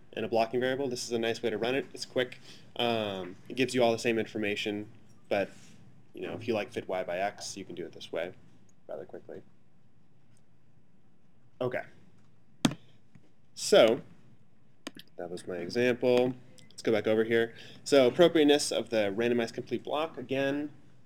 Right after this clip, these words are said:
the error variability by blocks, we wanna make sure that, you know, certain blocks aren't more variable. It would be bad for us if certain wines had a lot more variance, right, than other wines, which actually might be the case. Like, certain wines have more of a,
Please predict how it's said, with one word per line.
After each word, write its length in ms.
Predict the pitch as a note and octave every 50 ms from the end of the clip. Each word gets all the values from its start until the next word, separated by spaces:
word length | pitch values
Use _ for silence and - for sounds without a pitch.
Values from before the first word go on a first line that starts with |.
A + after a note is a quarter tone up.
| - - - -
the 140 | A#2+ B2
error 140 | C3+ C#3+ D3
variability 460 | C#3 C#3+ C#3 C3 A#2+ C3 B2+ A#2+ A#2
by 140 | - G#2 G#2
blocks, 420 | G2+ C3 C3 C3+ C#3+ C#3+ - - -
we 60 | B2+
wanna 140 | A#2 A2+ A2+
make 200 | A2 A2 A2 -
sure 200 | - - B2+ A#2
that, 260 | A2 G#2+ F#2+ - - - - - - -
you 60 | F3 E3
know, 80 | C3
certain 280 | B2+ - E3 D3 D3+ C3+
blocks 300 | B2+ B2+ B2+ B2+ - -
aren't 180 | - B2 A#2+
more 160 | G2 A#2 A2+ G#2
variable. 460 | G#2 G#2 A2 A#2 A#2 C3+ C#3 D3+ -
It 80 | -
would 100 | A#2+ A#2 -
be 60 | A#2+
bad 400 | G#2 G2+ G#2 F#2+ G2+ A2 A2+ A2
for 140 | - B2+ B2
us 180 | B2 A#2+ -
if 80 | A2+ -
certain 360 | - - C#3 - - A2+ G#2+
wines 380 | G#2+ G#2+ G#2 G#2+ A2+ A#2+ A#2+ A#2
had 140 | - A2+ G2
a 40 |
lot 300 | F#2 F2 F#2+ G2 - -
more 140 | G#2+ A2 G#2
variance, 640 | F2+ G2 G2+ G#2+ A#2 C#3 D3+ - - - - - - - - - - - - -
right, 220 | G#2+ G#2+ A#2+ A#2+
than 140 | - G2 G2
other 160 | G2+ A#2 B2
wines, 340 | B2+ C3 C3+ C#3+ D3+ D#3+ - - - - -
which 100 | F3+ -
actually 240 | G3 - - G3 F#3+
might 160 | F3+ E3+ E3+
be 60 | D#3+ C3+
the 60 | C#3
case. 520 | - - A#2+ A#2 - - - - - - - - -
Like, 200 | G#2+ G#2 A#2+ - -
certain 320 | - B2+ B2 A#2 A2+ A2 - - - - -
wines 420 | B2+ A#2 A2+ A#2 A#2 A#2 A#2 A#2
have 220 | - A2+ A2 A2+
more 220 | A2+ G#2+ G#2+ G#2+ G#2+
of 100 | G#2 G2+
a, 240 | G2+ G2+ G2 G2